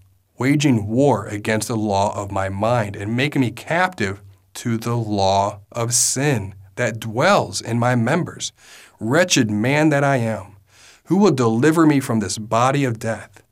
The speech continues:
Thanks be to God through Yeshua our Messiah, our Lord. So then, I myself serve the law of God with my mind, but with my flesh, I serve the law of sin.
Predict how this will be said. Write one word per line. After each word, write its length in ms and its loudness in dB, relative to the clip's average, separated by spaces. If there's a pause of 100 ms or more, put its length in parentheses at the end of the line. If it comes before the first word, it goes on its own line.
(560)
Thanks 260 2
be 240 4
to 160 2
God 520 0
through 200 -2
Yeshua 480 0
our 140 -2
Messiah, 640 -2 (100)
our 200 -2
Lord. 500 -8 (540)
So 300 2
then, 320 0 (240)
I 200 2
myself 600 2
serve 680 2
the 120 -2
law 600 2
of 180 -4
God 560 2
with 220 -2
my 140 2
mind, 520 2 (680)
but 120 -4
with 120 -4
my 140 0
flesh, 640 -6 (380)
I 120 -4
serve 340 -4
the 120 -4
law 420 -4
of 100 -12
sin. 420 -8